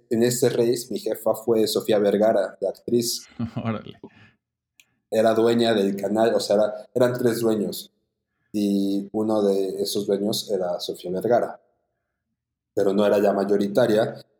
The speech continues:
Speaker 1: Entonces el dueño mayoritario, eh, estaba en pláticas con Warner Media, o Turner, Turner en su momento, este, que son dueños de prácticamente,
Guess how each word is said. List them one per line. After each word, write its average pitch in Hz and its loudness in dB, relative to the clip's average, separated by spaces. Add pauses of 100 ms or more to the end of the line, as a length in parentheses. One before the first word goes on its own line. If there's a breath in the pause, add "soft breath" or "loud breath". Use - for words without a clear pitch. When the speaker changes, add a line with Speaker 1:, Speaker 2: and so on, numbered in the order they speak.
Speaker 1:
Entonces 104 -2
el 101 0
dueño 110 0
mayoritario, 107 0 (580)
eh, 95 0
estaba 98 0
en 98 -2
pláticas 98 -2
con 87 -4 (280)
Warner 95 -2
Media, 101 -2 (100)
o - -6
Turner, 104 0 (340)
Turner 101 -2
en 95 -2
su 95 -10
momento, 101 -4 (720)
este, 90 -6
que 90 -6
son 95 -2
dueños 95 -2
de 90 -6
prácticamente, 92 -6